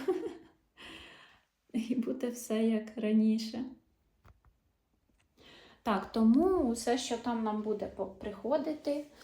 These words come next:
ми все будемо збирати, показувати. Це дивлюсь, яке красиве небо у нас сьогодні.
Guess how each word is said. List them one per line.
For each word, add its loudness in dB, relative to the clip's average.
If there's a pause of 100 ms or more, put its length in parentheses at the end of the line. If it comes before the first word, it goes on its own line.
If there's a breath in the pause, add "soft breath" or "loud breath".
(520 loud breath)
ми 0
все -4
будемо -4
збирати, -2
показувати. -2 (280)
Це -8
дивлюсь, -6
яке -6
красиве -8
небо -2
у -4
нас -4
сьогодні. -16